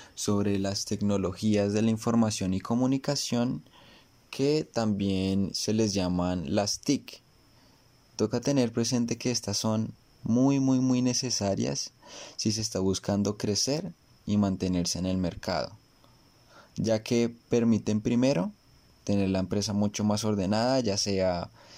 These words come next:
en términos del inventario, las actividades y algunos procesos. Y segundo, permite a la compra y venta de productos por medio del mercado digital,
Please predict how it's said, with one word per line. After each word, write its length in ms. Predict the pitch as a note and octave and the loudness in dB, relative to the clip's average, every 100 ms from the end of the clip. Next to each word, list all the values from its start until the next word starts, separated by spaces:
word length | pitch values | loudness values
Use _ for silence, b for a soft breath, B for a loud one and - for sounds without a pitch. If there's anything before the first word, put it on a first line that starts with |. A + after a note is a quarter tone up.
| B B - | B B -6
en 220 | F2+ F#2 | -4 -2
términos 460 | F#2 F#2 F2+ F#2 F#2+ | -2 -2 0 0 0
del 140 | G2 | -2
inventario, 1120 | F#2 F2+ F2 G#2+ G#2+ G#2 G2 F#2+ F#2+ F#2 F#2 | 0 -2 -2 0 0 2 0 0 2 2 0
las 220 | F2+ F#2 F#2+ | 0 -2 -4
actividades 1160 | - - F2+ F2+ G2+ A2 A2 G#2+ G#2+ A2 - | -8 -4 0 2 2 2 2 2 0 0 -4
y 200 | F#2+ F#2+ | -2 0
algunos 500 | F#2 F2 E2+ F2 E2 | 0 0 0 0 -2
procesos. 760 | - G#2+ G2+ G2 G2+ D#2 - - - B B B B B B _ _ - | -2 -2 0 -2 -2 -6 -8 -12 -20 B B B B B B _ _ -4
Y 140 | D3+ | -2
segundo, 640 | F#3+ E3+ E3 C#3+ C#3+ E3+ F3 B B B B | 0 2 2 2 2 0 -4 B B B B
permite 760 | - A#2 A2+ A#2+ C3 - D3 - - | 0 2 4 4 4 2 -4 -6 -6
a 160 | - | -4
la 280 | A2 G2 - - | 0 0 -2 -8
compra 420 | - A2+ A2+ A2+ A#2+ | 0 2 2 2 2
y 100 | A#2+ | 2
venta 400 | A2+ A2 A2 A2 | 2 0 0 0
de 140 | A2+ | 0
productos 640 | A2+ G2+ F#2 F#2 - G2+ - | 0 0 0 -2 -2 -4 -2
por 200 | G#2 G2 | -2 0
medio 300 | F2+ F2+ F#2 | 0 0 0
del 140 | G2 | 2
mercado 560 | G2+ F2+ - F#2+ F#2+ G2 | 2 0 -4 0 2 2
digital, 640 | A2+ B2+ - A#2+ A#2 D3 | 0 -4 -2 0 0 -4